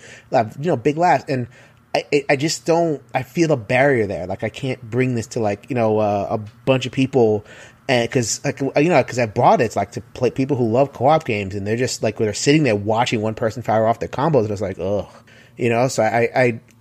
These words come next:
I think they're gonna try. So, um, like, what they're working on, just as a, a preview, is they're working on these mission tokens that you can get so that you can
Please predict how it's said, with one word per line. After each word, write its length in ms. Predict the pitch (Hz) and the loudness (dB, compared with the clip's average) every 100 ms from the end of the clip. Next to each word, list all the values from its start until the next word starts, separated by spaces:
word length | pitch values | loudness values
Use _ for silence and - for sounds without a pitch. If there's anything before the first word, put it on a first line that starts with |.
| - | -2
I 80 | |
think 400 | 147 - 196 226 | -2 0 2 2
they're 100 | 226 | 2
gonna 240 | 190 165 135 | 2 0 -2
try. 640 | - - 101 113 147 196 - - | -4 -2 2 4 2 0 -8 -10
So, 400 | - 117 110 110 | -2 0 2 2
um, 460 | 110 107 101 98 - - - - _ | 2 0 -2 -8 -12 -20 -20 -20 _
like, 200 | - 120 - | -2 -2 0
what 220 | 131 127 | 0 2
they're 100 | 135 | 2
working 440 | 120 120 120 143 | 2 2 0 0
on, 220 | 143 147 | 2 2
just 180 | 139 113 | 0 -2
as 120 | 117 | -2
a, 80 | 113 107 - | -2 -4 -4
a 80 | |
preview, 680 | 117 - 123 131 185 220 247 - - - | -6 0 0 2 2 2 0 -4 -8 -2
is 360 | 120 120 113 | 0 0 -2
they're 200 | 113 117 | 0 -2
working 440 | 113 131 139 165 139 | 2 2 2 0 0
on 320 | 131 123 113 | 0 0 -2
these 380 | 113 107 104 - | -2 -2 -4 -6
mission 460 | 113 123 - 147 | -4 -2 -2 -4
tokens 380 | 139 151 147 151 | 0 -2 0 -2
that 60 | 151 | 0
you 140 | 151 | 0
can 200 | 147 156 | 0 0
get 260 | 147 147 - - - - | 4 2 2 -14 -20 -8
so 140 | - | 2
that 160 | 120 101 | 4 4
you 100 | 117 | 0
can 320 | - 131 113 | 0 0 0